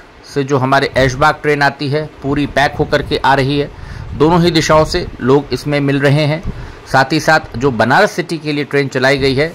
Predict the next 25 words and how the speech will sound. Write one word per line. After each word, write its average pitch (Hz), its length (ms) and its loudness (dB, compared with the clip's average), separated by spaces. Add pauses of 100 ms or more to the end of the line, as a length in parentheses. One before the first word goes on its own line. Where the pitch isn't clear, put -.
(220)
बरस्ता 120 380 2 (100)
इज्जत 120 300 -4
नगर, 139 220 0 (600)
उसमें 185 340 2
भी 175 180 0
यात्री 156 420 2
लोड 156 260 0 (160)
अच्छा - 240 0
खासा 147 340 2
है, 147 220 2 (340)
सवारियां 131 420 2
मिल 151 160 0
रही 135 300 -2
हैं। 151 120 -6 (380)
लेकिन 160 380 2 (100)
तीस 214 240 2
जून 185 200 2 (100)
तक 185 160 2 (380)
कोई 175 180 4
notification 151 800 0 (180)
निकल 123 280 0
करके 143 380 0
सामने 131 400 2
नहीं 127 300 -2
आया 135 260 6